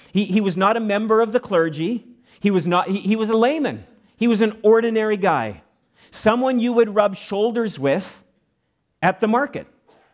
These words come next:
or at the temple. He would be a great neighbor. He would have been a great neighbor to people. Simeon was also a very common name. It was very common in that,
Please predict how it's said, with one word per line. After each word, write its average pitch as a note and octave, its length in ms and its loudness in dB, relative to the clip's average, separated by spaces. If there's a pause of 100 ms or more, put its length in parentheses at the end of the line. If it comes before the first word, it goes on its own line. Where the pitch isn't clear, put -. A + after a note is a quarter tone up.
(200)
or F#3 160 4
at G#3+ 120 -2
the A3+ 80 -2
temple. - 600 -4 (840)
He C4 120 0
would C4+ 160 -2
be C4+ 160 2
a C4 60 4
great F#3 400 0
neighbor. A#3+ 340 0
He E3 140 0
would A3+ 160 2
have A3 80 -2
been A3+ 140 2
a A3 40 -6
great A3 320 0
neighbor G#3+ 320 -2
to D#3+ 140 -10
people. A2+ 520 -8 (600)
Simeon A#3+ 640 -2
was F3 140 -4
also G3 300 -2
a F#3 40 2
very F#3 220 0
common G#3+ 560 0
name. F2+ 320 -4 (320)
It E3 160 2
was F3+ 320 0 (160)
very F#3+ 240 2
common G#3 440 -2
in E3 260 -4
that, C#3 280 -2